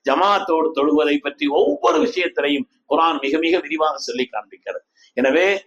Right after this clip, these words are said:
அல்லாஹ் குர்ஆனிலே இன்று ஓதப்பட்ட வசனத்தில் சொல்வதை போல், "ஹாஃபிது அலஸ் ஸலவாத்", தொழுகையில் பேணுதலாக இருங்கள், கவனமாக இருங்கள் என்று அல்லாஹ் சொல்றான். அல்லாஹ் தஆலா அப்படிப்பட்ட கவனம் உள்ளவர்களாக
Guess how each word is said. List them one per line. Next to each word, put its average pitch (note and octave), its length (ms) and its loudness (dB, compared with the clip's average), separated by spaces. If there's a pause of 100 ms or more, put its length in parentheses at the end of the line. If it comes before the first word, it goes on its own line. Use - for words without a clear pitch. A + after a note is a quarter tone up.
அல்லாஹ் C#3 260 0
குர்ஆனிலே C3+ 520 0
இன்று C3 240 0
ஓதப்பட்ட C#3+ 520 0
வசனத்தில் C3+ 460 -2
சொல்வதை C#3 460 0
போல், F3 360 0 (200)
"ஹாஃபிது D3 440 0
அலஸ் B2 300 -2
ஸலவாத்", F#3 560 2 (240)
தொழுகையில் E3 580 -2
பேணுதலாக E3+ 540 2
இருங்கள், B2 380 -4
கவனமாக B2+ 520 0
இருங்கள் A2 180 -12
என்று G2+ 180 -10
அல்லாஹ் - 260 -14
சொல்றான். - 380 -16 (260)
அல்லாஹ் B2 300 0
தஆலா A#2 140 2
அப்படிப்பட்ட A2+ 460 -4
கவனம் C#3 320 2
உள்ளவர்களாக C3+ 640 0